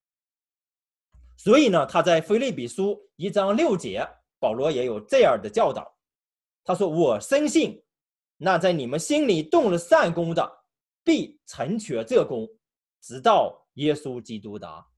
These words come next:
日子。”弟兄姐妹们，我们在这个世上，在见主面的时候，就是一个成圣的过程。那么我们自己是要付出我们的努力来成圣，但是我们也要知道，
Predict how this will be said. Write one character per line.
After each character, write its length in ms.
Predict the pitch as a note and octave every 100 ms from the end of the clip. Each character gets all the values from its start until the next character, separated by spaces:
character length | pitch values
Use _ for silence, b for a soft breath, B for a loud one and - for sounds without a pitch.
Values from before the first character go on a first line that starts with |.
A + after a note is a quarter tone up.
| -
日 140 | D#3
子。” 220 | - - _ _ _ _ _ _ _ _ _ _ _ _ _ -
弟 120 | A#3+
兄 100 | G#3+
姐 100 | E3+
妹 120 | D#3
们， 120 | B2+ -
我 140 | D3+
们 120 | E3 C4
在 160 | D4
这 140 | G3+ F#3
个 60 |
世 180 | F3 D4
上， 260 | F#3 C3 B2
在 160 | D3+
见 240 | D3 D4 A#3
主 140 | B2
面 220 | D#3 A3
的 80 | D3
时 180 | - A2
候， 320 | E3 - _ _
就 120 | G3
是 120 | E3+
一 120 | A#2+ B2+
个 120 | C3+
成 300 | - A2+ C#3+
圣 220 | D4+ F3
的 80 | C#3
过 200 | D4 A3
程。 240 | - - _ _ _ _ _ _ _ _ _
那 120 | F3
么 220 | E3+ E3+ - D#3+
我 160 | F3
们 160 | A3+ C#4
自 180 | E4 A#3
己 360 | D#3 C3+ - _
是 240 | - D4+ B3+
要 260 | G#3 F3+ F3 _
付 220 | C#4+ A#3
出 160 | - C3+
我 80 |
们 140 | G#2+ D3+
的 40 |
努 280 | F#3+ C3 G2+
力 100 | G#3+
来 180 | C3+ A2+
成 240 | - -
圣， 220 | - G#3 - _ _ _
但 140 | - F3+
是 160 | E3
我 100 | A2+
们 140 | F#2+ C#3+
也 60 |
要 140 | C#3 B2+
知 160 | -
道， 220 | C3 E3+